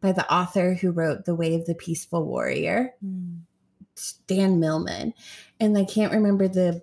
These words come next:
Speaker 1: short story book, but it talked about just surrendering. And I felt so connected to war goddesses and the dark goddess,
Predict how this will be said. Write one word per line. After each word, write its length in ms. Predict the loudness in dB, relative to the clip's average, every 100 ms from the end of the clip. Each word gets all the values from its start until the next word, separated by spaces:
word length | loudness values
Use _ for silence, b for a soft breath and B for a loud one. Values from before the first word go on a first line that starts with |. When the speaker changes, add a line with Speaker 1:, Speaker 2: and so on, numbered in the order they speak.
| -10
Speaker 1:
short 400 | -8 -2 -2 -4
story 760 | -10 -6 -6 -6 -6 -8 -12 _ _ -8
book, 440 | -6 -8 -14 -20 B B B B _ -2
but 120 | 0
it 160 | 0 -2
talked 420 | -2 0 0 0
about 640 | 0 2 0 -2 -4 -8 _ _ -6
just 540 | -2 -2 -4 -12 -14
surrendering. 1200 | -10 -2 -2 0 2 2 2 0 -4 -6 -6 -10 -14 B B B B -2
And 100 | 0
I 160 | 0
felt 640 | -2 0 2 2 0 -6 -12
so 320 | -2 2 2
connected 680 | 2 2 2 0 -4 -6 -2
to 120 | 0
war 380 | 2 2 0 0
goddesses 1000 | -2 -2 -2 -4 -4 -4 -4 -8 -6 0
and 140 | 0
the 60 | 0
dark 440 | -2 -4 -4 -8
goddess, 720 | -12 -10 -10 -12 -16 -16 -18